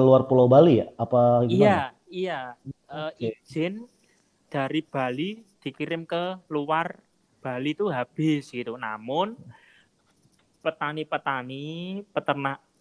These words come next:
Speaker 2: sapi Bali itu mengajukan aspirasi ke anggota dewan, ke dinas pertanian gitu. Jadi, eh, memohon untuk, eh, kuota di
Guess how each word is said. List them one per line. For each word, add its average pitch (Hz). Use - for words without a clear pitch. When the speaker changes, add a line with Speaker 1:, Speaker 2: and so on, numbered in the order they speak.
Speaker 2:
sapi 135
Bali 135
itu 185
mengajukan 139
aspirasi 170
ke 147
anggota 127
dewan, 156
ke 135
dinas 120
pertanian 156
gitu. 117
Jadi, 156
eh, 131
memohon 135
untuk, 143
eh, 139
kuota 139
di 131